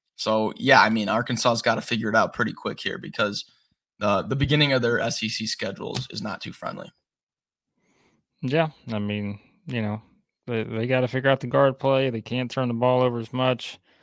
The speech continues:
Speaker 2: They got a lot of guards. They just gotta figure out which combination works the best. And, um, you know, Arkansas fans can weigh in on what they think in the comments of which combination of guards they think should be out there.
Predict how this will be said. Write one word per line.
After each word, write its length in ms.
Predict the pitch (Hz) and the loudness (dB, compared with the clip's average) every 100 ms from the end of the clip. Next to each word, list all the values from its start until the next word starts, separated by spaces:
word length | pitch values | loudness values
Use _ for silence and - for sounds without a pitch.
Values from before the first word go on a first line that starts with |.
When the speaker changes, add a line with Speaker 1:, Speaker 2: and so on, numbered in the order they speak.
| _ _ _ _ _ 135 | _ _ _ _ _ -2
Speaker 2:
They 100 | 143 | 4
got 160 | 160 | 6
a 40 | 156 | 8
lot 200 | 165 170 | 8 6
of 80 | |
guards. 420 | 156 185 165 147 135 | 6 6 6 4 -2
They 100 | 139 | -4
just 180 | 143 | -2
gotta 180 | 147 143 | 0 0
figure 220 | 127 147 | -2 -2
out 120 | 139 143 | -2 -2
which 380 | 143 - - - | -6 -8 -14 -4
combination 580 | 143 139 131 131 - 123 | 0 2 2 0 -2 -4
works 240 | 127 - | -4 -6
the 80 | 123 | 0
best. 440 | 127 113 - - | 2 2 -2 -6
And, 240 | 117 107 101 - | -6 -6 -10 -10
um, 480 | 123 113 107 107 104 - | -6 -4 -2 -4 -8 -8
you 80 | |
know, 80 | 120 | -2
Arkansas 420 | 110 113 - 117 | -2 -2 0 0
fans 260 | 110 117 110 | 2 2 2
can 140 | 107 | 0
weigh 180 | 110 117 | 2 4
in 80 | 113 | 4
on 120 | 113 | 2
what 160 | 110 110 | 0 2
they 120 | 113 | 0
think 380 | - 185 139 - _ _ | 0 -4 -4 -10 _ _
in 100 | 131 | -4
the 60 | 117 | 2
comments 560 | 135 127 117 113 - | 4 6 4 0 -4
of 200 | 110 107 - _ _ _ _ _ _ _ | -8 -8 -16 _ _ _ _ _ _ _
which 240 | 131 123 - | -2 -2 2
combination 540 | 127 123 120 120 120 | 2 4 2 2 0
of 60 | 113 | 0
guards 320 | 113 120 120 | 2 2 0
they 80 | 117 | -2
think 220 | 117 113 | -2 -4
should 140 | - | -6
be 120 | 113 110 | -2 0
out 180 | 113 | 0
there. 320 | 117 120 139 | 0 -2 -4